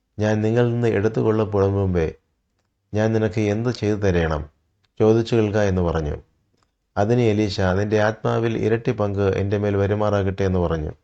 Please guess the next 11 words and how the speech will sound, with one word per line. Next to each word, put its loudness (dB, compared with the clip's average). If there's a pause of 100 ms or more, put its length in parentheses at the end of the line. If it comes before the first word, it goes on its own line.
(580)
അതിനു 2
അവൻ, 2
"നീ 0
പ്രയാസമുള്ള 0
കാര്യമാകുന്നു 0
ചോദിച്ചത്. 0 (920)
ഞാൻ 2
നിങ്ങളിൽ 4
നിന്ന് 2
എടുത്തുകൊള്ളപ്പെടുമ്പോൾ 2 (320)
നീ -2